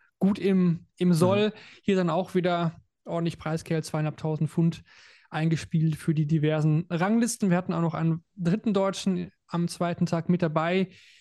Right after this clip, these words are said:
Speaker 1: Ricardo Petechko, denn der konnte am Freitag das deutsche Duell gegen, gegen Daniel Klose für sich entscheiden. Das war ein ordentlicher Auftritt, spielte dreiundneunzig Komma fünf
Speaker 2: Mhm.
Speaker 1: im Average beim sechs zu drei gegen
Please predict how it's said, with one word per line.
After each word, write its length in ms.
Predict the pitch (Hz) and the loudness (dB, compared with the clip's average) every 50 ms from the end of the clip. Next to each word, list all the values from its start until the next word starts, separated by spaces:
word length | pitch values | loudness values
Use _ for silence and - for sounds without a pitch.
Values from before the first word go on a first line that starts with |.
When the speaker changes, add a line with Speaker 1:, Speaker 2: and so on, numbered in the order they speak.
| _ _ - | _ _ -4
Speaker 1:
Ricardo 300 | 180 165 180 170 185 190 | -2 0 2 2 2 2
Petechko, 560 | 180 185 - 185 190 - - - 226 214 214 | 2 2 2 0 -2 -2 -2 0 0 0 2
denn 220 | 180 175 175 175 165 | 2 2 2 2 2
der 160 | 170 175 175 | 2 0 0
konnte 600 | - - 180 180 180 180 175 170 170 170 170 - | 0 0 0 0 0 0 0 0 0 0 0 -2
am 220 | - 160 160 160 | 0 0 0 0
Freitag 560 | 147 - - - 190 240 262 - 208 165 - | -2 -2 -4 -2 -2 -2 0 -2 -2 -2 -2
das 140 | - 151 139 | -2 -4 -2
deutsche 320 | - 156 151 165 - - 160 | -2 -2 -4 -4 -4 -2 -2
Duell 420 | 156 147 147 156 165 175 185 175 180 _ _ _ _ _ _ _ _ _ _ _ _ _ _ _ _ _ _ _ - | -2 0 0 0 0 0 0 -2 -4 _ _ _ _ _ _ _ _ _ _ _ _ _ _ _ _ _ _ _ -6
gegen, 720 | - 151 143 156 156 143 147 160 151 156 156 156 151 151 | -2 0 2 2 0 0 -2 -6 -8 -8 -8 -10 -6 -4
gegen 240 | 156 156 151 151 143 | -2 0 0 2 2
Daniel 220 | 156 190 214 208 | 2 0 0 0
Klose 500 | - - 180 190 202 196 190 185 190 170 170 | 0 0 2 2 2 2 2 0 -2 -4 -4
für 140 | - - 160 | -4 -2 -2
sich 200 | 160 185 - - | -2 -2 -2 -2
entscheiden. 580 | 165 160 - - 160 165 170 170 170 160 - - - - - - - - - - - | -2 -2 -2 -2 -2 -2 0 0 0 -2 -4 -8 -20 -20 -20 -20 -20 -20 -20 -8 -4
Das 100 | 175 160 | -2 0
war 100 | 180 185 | 2 2
ein 140 | 180 175 160 | 2 0 0
ordentlicher 380 | 165 190 220 233 220 214 190 | 0 0 0 0 0 2 0
Auftritt, 400 | 196 208 208 - - 208 190 - | 0 -2 -2 -2 -4 -4 -4 -4
spielte 580 | - - - 190 165 180 175 170 165 160 151 156 170 175 | -6 -4 -4 -2 0 0 0 0 0 0 0 -2 -2 -4
dreiundneunzig 500 | - 160 156 170 170 170 165 - 165 156 156 | -4 -2 -2 0 0 0 0 0 -2 0 2
Komma 140 | 151 151 | 2 2
fünf 140 | 165 180 - | 0 0 0
Speaker 2:
Mhm. 60 | 185 170 156 | -2 -2 0
Speaker 1:
im 20 | |
Average 360 | 160 165 160 170 165 - - | 0 0 0 0 -2 -2 -2
beim 160 | - 165 160 | -2 -2 0
sechs 220 | 147 156 165 - - | 0 0 -2 -2 -2
zu 100 | - 165 | -2 0
drei 340 | 156 160 156 156 165 175 170 | 0 0 0 2 0 0 2
gegen 540 | 165 170 160 170 170 165 160 160 160 170 | 2 2 2 2 4 4 2 2 0 -4